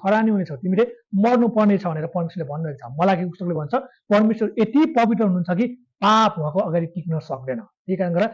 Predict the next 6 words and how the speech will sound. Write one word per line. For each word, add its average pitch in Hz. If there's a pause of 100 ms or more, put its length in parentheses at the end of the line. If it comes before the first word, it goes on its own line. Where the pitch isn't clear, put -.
(180)
सारा 269
संसार 220
पापमा 208
परेको 175
कारणले 160
गर्दा 202